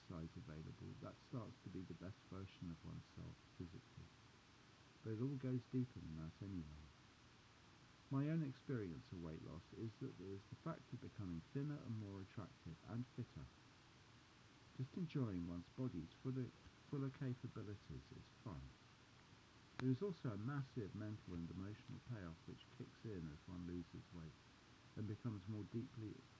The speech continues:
embedded into the psyche as one goes on. Becoming a stronger, more integrated version of oneself starts to emerge. In the great tapestry of one's life,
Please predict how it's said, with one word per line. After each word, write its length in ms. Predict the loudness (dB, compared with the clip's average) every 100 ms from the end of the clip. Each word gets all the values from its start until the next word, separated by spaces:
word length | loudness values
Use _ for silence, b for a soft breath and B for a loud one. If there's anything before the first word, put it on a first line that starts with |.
| -16 -16 -4 0
embedded 480 | 0 2 2 2 2
into 240 | 0 0 -6
the 80 | -6
psyche 440 | 0 0 0 -4 -6 -6
as 60 | -6
one 160 | -4 -2
goes 220 | -2 -2 -2
on. 160 | -4 -4 -8 -14 -16 -16 -16 -16 -16 -16 -16 -16 -16 -16 -16 -16 -16 -16 -14 -14 -2
Becoming 400 | 0 2 2 2
a 120 | -2 -2
stronger, 400 | 0 2 2 -2 -6 -6
more 160 | -6 0
integrated 640 | 0 0 0 0 0 -2 -2
version 400 | 0 0 0 -2
of 80 | -2
oneself 560 | -4 -4 -6 -6 -6 -8 -14 -8 -4
starts 240 | -4 -6 -6
to 160 | -2
emerge. 440 | 0 0 0 -4 -8 -16 -16 -16 -16 -16 -16 -14 -16 -14 -14 -14 -14 -2 4
In 80 | 4
the 80 |
great 240 | 4 0 0 2
tapestry 600 | 2 4 -2 -2 -4 -4 -4
of 160 | -4
one's 200 | -2 -2 -2
life, 240 | 0 0